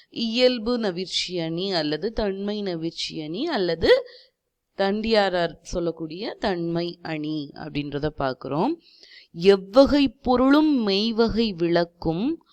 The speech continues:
சொல் முறை தொடுப்பது தன்மையாகும். எந்த வகை சொல்லும், எந்த வகையான விஷயமும் மெய் வகை விளக்கும். மெய் அப்படின்றது நமக்கு தெரியும், உண்மை.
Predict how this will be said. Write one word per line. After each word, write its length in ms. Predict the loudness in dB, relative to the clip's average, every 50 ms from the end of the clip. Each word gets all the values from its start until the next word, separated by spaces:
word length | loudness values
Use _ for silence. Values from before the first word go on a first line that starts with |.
| -20 -20 -20 _ _
சொல் 580 | -14 -10 -2 4 6 6 8 8 8 8 8
முறை 640 | 6 2 2 2 2 6 6 6 6 6 2 -2 _
தொடுப்பது 840 | 4 6 6 6 6 2 -4 -4 -4 -4 -2 -2 -2 0 -4 -6 -6 -6
தன்மையாகும். 1000 | -8 -8 -6 -6 -8 -6 -6 -6 -6 -6 -6 -6 -6 -8 -10 -10 -10 -10 -10 -10 -10 _ -16 -18 -18 -18 _ _
எந்த 640 | -10 -2 2 2 2 4 2 -2 0 4 4 4 6
வகை 380 | 6 4 4 4 2 -2 -2
சொல்லும், 720 | -2 -8 -8 -4 -4 -2 -2 -2 -2 -2 -2 -2 -6 -10 -8
எந்த 400 | -6 -6 -4 -4 -4 -4 -4 -2
வகையான 440 | 0 0 0 0 0 0 0 0 0
விஷயமும் 640 | 0 0 0 -2 -2 -2 -4 -4 -4 -4 -4 -4 -6 -8 -10 -18 -20 -20 _ -8
மெய் 500 | -4 -2 0 0 2 2 2 2 0 -2
வகை 380 | 0 0 -2 -2 -2 -2 -2 -2 -2
விளக்கும். 580 | -4 -4 -4 -2 -4 -4 -6 -6 -6 -4 -4 -4 -4
மெய் 280 | -4 -4 -4 -4 -6 -8
அப்படின்றது 420 | -8 -8 -6 -8 -8 -6 -6 -6
நமக்கு 240 | -6 -6 -8 -8 -10
தெரியும், 220 | -14 -12 -10 -8
உண்மை. 240 | -8 -6 -6 -6 -8